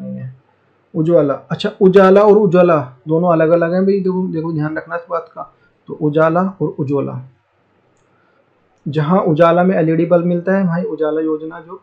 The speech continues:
अलग है। उजाला,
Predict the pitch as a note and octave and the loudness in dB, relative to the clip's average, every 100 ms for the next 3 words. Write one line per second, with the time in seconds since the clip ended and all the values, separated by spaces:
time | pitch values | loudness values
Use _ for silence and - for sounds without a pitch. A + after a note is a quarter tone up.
0 | _ C3+ A#2 - _ _ _ _ _ _ | _ -18 -18 -20 _ _ _ _ _ _
1 | _ _ _ _ _ _ _ _ _ _ | _ _ _ _ _ _ _ _ _ _
2 | - E3 F3+ E3+ C3 | -6 4 6 6 0